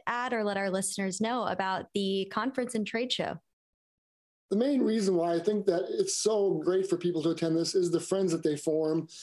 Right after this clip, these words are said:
Speaker 2: and the beekeepers they get to know from all over the country. And I, and, and I've formed friendships that when I have questions about beekeeping, even though beekeeping is somewhat local, I can call someone in a different part of the country and say,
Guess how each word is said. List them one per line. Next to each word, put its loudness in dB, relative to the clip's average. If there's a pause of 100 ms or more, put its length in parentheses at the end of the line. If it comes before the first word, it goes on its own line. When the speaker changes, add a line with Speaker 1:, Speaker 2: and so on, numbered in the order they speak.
(220)
Speaker 2:
and 2
the 2
beekeepers 2
they 4
get 2
to 0
know 0 (240)
from 2
all 0
over 4
the 2
country. 2
And 0
I, -2 (120)
and, 2
and 2
I've 0
formed 0
friendships 0
that 2
when 0
I 0
have -2
questions 0
about 0
beekeeping, 0 (400)
even 2
though 0
beekeeping 0
is 0
somewhat 2
local, 2
I 0
can -8
call 0
someone 2
in 2
a 0
different 0
part 0
of 2
the 0
country 0
and 0
say, 0